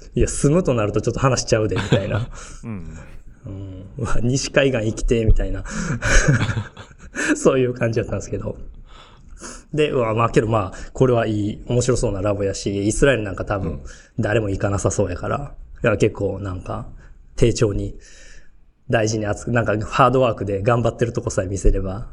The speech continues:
Speaker 1: なんか、あの、こう、優しくしてくれるんじゃないかな、みたいな下心もあって。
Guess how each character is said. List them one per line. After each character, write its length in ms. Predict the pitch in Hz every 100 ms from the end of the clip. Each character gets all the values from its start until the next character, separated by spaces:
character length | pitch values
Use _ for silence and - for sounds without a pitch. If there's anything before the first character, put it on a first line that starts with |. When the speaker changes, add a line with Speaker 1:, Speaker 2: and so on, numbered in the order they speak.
| -
Speaker 1:
な 160 | 104
ん 60 | 95
か、 320 | 98 - - - -
あ 160 | - 104
の、 460 | 95 90 87 95 143 - - - - -
こ 440 | - 95 90 - -
う、 60 | - - - - -
優 160 | 120 104
し 200 | - -
く 80 |
し 60 | -
て 100 | -
く 80 | 107
れ 80 | 104
る 80 |
ん 40 | 101
じ 100 | 95
ゃ 20 |
な 80 | 92
い 60 |
か 80 | 92
な、 120 | 95 98
み 120 | 104
た 120 | 101
い 60 | 95
な 160 | 98 - -
下 220 | - -
心 300 | 98 98 98
も 120 | 92 95
あ 40 |
っ 100 | -
て。 200 | - -